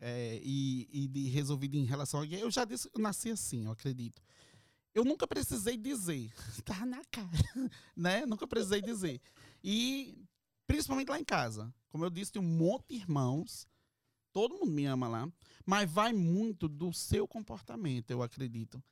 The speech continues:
Que se você é uma pessoa, mas não só como gay, mas como gay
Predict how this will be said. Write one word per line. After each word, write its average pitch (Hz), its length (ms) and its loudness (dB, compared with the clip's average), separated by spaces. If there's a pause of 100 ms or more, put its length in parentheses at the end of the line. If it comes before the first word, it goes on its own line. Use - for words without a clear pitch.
(500)
Que 180 160 -6
se 220 140 -4
você 233 320 -2
é 233 120 0
uma 214 320 -2
pessoa, 208 440 -2
mas 262 200 -6
não 427 320 -6
só - 200 2
como 349 240 -4
gay, 139 280 -2
mas 143 240 0
como 220 280 -2
gay 175 420 0